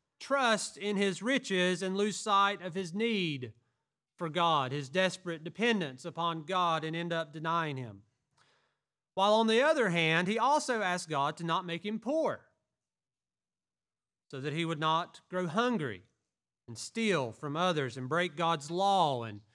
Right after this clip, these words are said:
end up denying him and bringing profane upon his name. And this proverb of Agur in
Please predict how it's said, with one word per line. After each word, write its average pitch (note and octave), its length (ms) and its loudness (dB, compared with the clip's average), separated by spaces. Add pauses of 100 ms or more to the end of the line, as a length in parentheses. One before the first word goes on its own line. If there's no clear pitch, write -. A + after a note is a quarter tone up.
(140)
end F3+ 240 0
up E3+ 420 2 (380)
denying E3+ 580 2
him D3+ 320 0
and D3 120 -4
bringing E3 520 -2 (520)
profane E3 680 0
upon D#3 680 2 (360)
his C#3 180 -8
name. C#3+ 460 0 (1800)
And C3 100 -10
this C3 100 -12
proverb D3+ 800 2 (160)
of D#3+ 320 -4
Agur D3 440 -2
in C3 260 -8